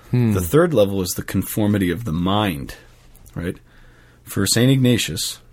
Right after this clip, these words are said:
Speaker 2: it's not enough to just conform the will to say,
Speaker 1: Right.
Speaker 2: "I actually chose," but actually to literally conform my mind, my intellect, and my will can demand that of the intellect,
Speaker 1: Mm-hmm.
Speaker 2: to say,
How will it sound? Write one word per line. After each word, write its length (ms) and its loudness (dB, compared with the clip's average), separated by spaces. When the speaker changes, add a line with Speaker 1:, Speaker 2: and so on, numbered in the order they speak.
Speaker 2:
it's 140 -6
not 300 2
enough 520 -2
to 100 -10
just 360 -4
conform 540 -2
the 120 -4
will 440 2
to 100 -8
say, 320 -2
Speaker 1:
Right. 160 0
Speaker 2:
"I 100 0
actually 300 -2
chose," 180 0
but 160 -2
actually 380 0
to 120 -8
literally 380 2
conform 540 0
my 160 0
mind, 640 0
my 100 -4
intellect, 560 -4
and 160 2
my 100 2
will 280 4
can 320 -4
demand 400 2
that 80 0
of 80 -2
the 140 -4
intellect, 440 -4
Speaker 1:
Mm-hmm. 320 2
Speaker 2:
to 100 -2
say, 400 2